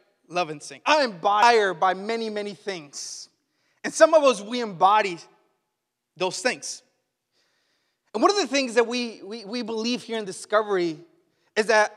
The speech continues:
we believe that the way of Jesus is becoming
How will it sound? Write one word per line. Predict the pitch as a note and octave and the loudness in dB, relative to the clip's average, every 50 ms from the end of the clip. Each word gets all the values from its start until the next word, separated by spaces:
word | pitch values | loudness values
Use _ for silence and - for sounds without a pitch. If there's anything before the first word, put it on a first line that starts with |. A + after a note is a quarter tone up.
| - _ - | -14 _ -4
we | G#3 C4+ | -2 -2
believe | C4 D4 C#4 C4 C4+ | 0 0 -2 -2 0
that | A#3+ B3+ | 0 2
the | G3 G#3 | 2 2
way | F#3+ F#3 A#3 B3 B3+ B3+ | 2 2 2 4 4 4
of | A#3 G#3+ F3+ | 4 2 0
Jesus | D#3+ F3+ A3 B3+ C4 G#3+ - A3 F#3+ E3+ E3 - - - - - - - _ _ _ _ _ _ _ _ _ _ _ _ _ _ _ _ _ _ - | -2 -4 -2 0 0 -2 -2 -2 -2 -2 -4 -4 -8 -12 -12 -12 -14 -16 _ _ _ _ _ _ _ _ _ _ _ _ _ _ _ _ _ _ -6
is | G3+ G#3+ | -6 -4
becoming | G#3+ C4 - - - - - B3 B3 A#3+ A#3+ A#3 A3 G#3 G3+ F#3+ F3 D#3+ | -4 -4 -4 -2 -4 -2 2 2 2 2 2 0 -4 -6 -6 -8 -10 -14